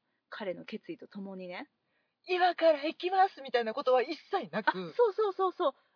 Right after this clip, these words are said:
Speaker 1: でもそういうことだもんね。
Speaker 2: うん。
Speaker 1: うん。
Speaker 2: ただ、なんか、う、うまいこと乗せられて
Speaker 1: うん。
Speaker 2: なってたよね。あの、
Speaker 1: いや、そう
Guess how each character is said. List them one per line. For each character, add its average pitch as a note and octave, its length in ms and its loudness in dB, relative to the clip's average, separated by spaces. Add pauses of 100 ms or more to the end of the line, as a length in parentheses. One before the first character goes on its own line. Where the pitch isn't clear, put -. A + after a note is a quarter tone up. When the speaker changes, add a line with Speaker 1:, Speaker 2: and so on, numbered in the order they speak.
Speaker 1:
で B4 120 6
も A#4 120 -6
そ G4+ 200 2
う - 20 4
い G4 40 4
う F#4 60 0
こ F#4+ 100 -4
と E4+ 100 -4
だ F#3+ 100 -8
も D3+ 120 -18
ん C#3+ 60 -18
ね。 B3 180 -8 (460)
Speaker 2:
う A#3+ 60 -4
ん。 B3+ 40 -2
Speaker 1:
う A3+ 340 -4
ん。 E3 100 -20
Speaker 2:
た B3 80 -10
だ、 - 0 -
な A3 1500 -6
ん B3+ 160 -14
か、 A3+ 220 -6
う、 E3+ 300 -8 (520)
う D#4 200 -4
ま A3+ 440 8
い C#4 80 -8
こ - 180 -10
と G3+ 180 -4
乗 G#3 200 -2
せ A#3+ 180 6
ら A#3 120 6
れ G#3 140 0
て D#3 500 -10 (320)
Speaker 1:
う G#3+ 80 -12
ん。 G3 200 -16 (440)
Speaker 2:
な F#3 120 -6
っ F#3 80 -14
て A#3 180 -2
た F#3 140 -2
よ C#3 160 -10
ね。 E3 240 -6 (100)
あ E3 120 -6
の、 D#3+ 180 -8
Speaker 1:
い D#3+ 40 -8
や、 D#3 60 -10
そ G3+ 160 -14
う F#3+ 80 -20